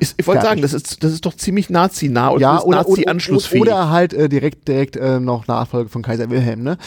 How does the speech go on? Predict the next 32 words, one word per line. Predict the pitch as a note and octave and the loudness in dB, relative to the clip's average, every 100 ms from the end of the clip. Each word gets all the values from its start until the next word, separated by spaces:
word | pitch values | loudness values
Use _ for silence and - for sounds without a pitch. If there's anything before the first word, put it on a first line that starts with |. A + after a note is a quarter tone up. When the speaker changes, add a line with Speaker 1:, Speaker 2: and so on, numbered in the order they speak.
| - | -8
Speaker 2:
Also | - D3 | -2 2
wir | E3 | 4
haben | F#3 A3 | 2 0
ungefähr, | G#3+ F#3+ G3 | -2 2 2
ich | |
hab | F3 | 2
mal | F#3 | 0
gezählt, | D#3+ - A#3+ - | -2 0 0 0
wir | E3 | 0
haben | |
momentan | F3+ F3 E3 | 0 0 0
Speaker 1:
Okay. | E3+ C#3 | 2 2
Speaker 2:
ungefähr | G#3 | 2
dreißig | E3 D3 G#3+ A#3+ - | 2 0 0 -2 -4
provisorische | F#3+ F#3 G3+ G#3+ F3 | 0 2 2 2 2
Reichsregierungen. | D#3+ C4 - E3 D3+ D#3+ F#3+ | 2 0 2 0 2 2 0
Speaker 1:
Stimmt, | A#3+ | 0
gibt's | G3+ D#3 | -2 -2
nicht | A3+ | 0
auch | - - - | 0 -2 -4
irgendwelche | - F#3 F3 | 0 2 0
Könige | D#3+ A3+ A#3+ C4 A#3 | 0 0 2 2 4
und, | G3 - | 2 2
und | F3 C#3+ | 0 2
Speaker 2:
Ja, | |
Speaker 1:
sonstige | B3 B3 C3+ | 0 0 0
Speaker 2:
ja, | |
ja, | D#3+ | 2
ja, | F#3 | 2
Speaker 1:
Territorialherren, | A3 G3 F3+ F#3+ F3+ G3+ G3+ G#3 | 2 2 2 2 2 2 2 2
die | G3+ | 2
Speaker 2:
genau. | E3+ | 2